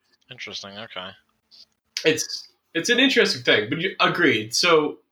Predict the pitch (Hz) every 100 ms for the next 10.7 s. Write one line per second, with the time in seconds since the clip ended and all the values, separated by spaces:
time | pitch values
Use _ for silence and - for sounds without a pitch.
0 | - 147 202 220 185 156 139 120 _ _
1 | _ _ _ _ _ _ _ _ 156 151
2 | 269 208 156 - 143 165 165 170 - 247
3 | 294 226 170 170 165 - _ _ _ _
4 | _ _ _ _ _ - 233 285 - 233
5 | 196 - - - _ _ - 233 262 262
6 | 285 277 254 185 151 147 143 147 120 -
7 | 110 98 101 110 107 104 123 143 180 175
8 | - - 220 - - 117 131 190 302 302
9 | 190 147 160 202 160 131 165 170 135 120
10 | 143 - - 180 277 - -